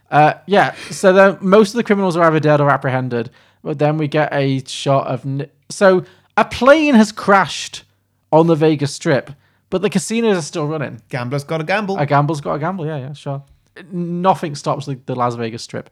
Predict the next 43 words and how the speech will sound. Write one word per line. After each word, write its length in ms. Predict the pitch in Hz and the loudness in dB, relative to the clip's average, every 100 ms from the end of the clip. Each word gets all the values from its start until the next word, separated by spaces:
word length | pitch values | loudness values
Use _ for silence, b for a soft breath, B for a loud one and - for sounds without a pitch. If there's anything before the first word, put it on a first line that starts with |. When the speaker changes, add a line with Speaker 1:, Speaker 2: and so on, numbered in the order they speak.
| B 139 | B -12
Speaker 2:
Mm-hmm. 180 | 147 151 - | -10 -10 -8
Speaker 1:
and 180 | 135 139 | -6 -4
then 140 | 135 131 | -4 -6
we 100 | 135 | -8
see 180 | - 135 | -8 -8
that 160 | 160 _ _ _ _ _ | -10 _ _ _ _ _
Steve 320 | - - 147 | -14 -6 -6
Buscemi 640 | 139 127 147 147 117 117 - | -6 -6 -4 -4 -4 -8 -10
has 360 | 120 117 113 - | -10 -10 -14 -16
escaped 480 | 143 - 156 165 - | -14 -6 -8 -8 -12
and 140 | 117 | -12
is, 100 | 117 | -10
and 220 | 117 - 127 | -12 -8 -8
he's 120 | 110 | -6
like, 220 | 120 - b b b | -8 -8 b b b
"How 140 | 139 | 2
you 120 | 147 | 2
feeling?" 360 | 143 165 185 131 | 0 -2 -2 -4
He's 120 | 117 | -4
like, 120 | 113 | -8
"You're 100 | 113 110 | -8 -12
the, 140 | 113 123 | -14 -12
I'm 140 | 110 | -12
the 80 | 117 | -12
luckiest 400 | 117 120 143 143 | -12 -6 -6 -4
man 140 | 143 | -6
in 80 | 151 | -6
the 60 | 156 | -6
room," 220 | 135 123 | -8 -8
or 80 | 143 | -12
some, 180 | - - | -14 -14
he 120 | 170 | -8
Speaker 2:
Yeah. 120 | 143 185 | -4 -4
Speaker 1:
says 100 | - | -4
some 240 | 160 123 | -6 -2
wisecrack, 560 | 113 113 117 - 123 - | -2 -2 -4 -8 -14 -12
I 40 | 131 | -8
Speaker 2:
And 140 | 185 | -6
he, 60 | 180 | -6
Speaker 1:
don't 40 | |
know. 40 | |
Speaker 2:
and, 120 | 180 175 | -8 -8
and, 120 | 180 | -10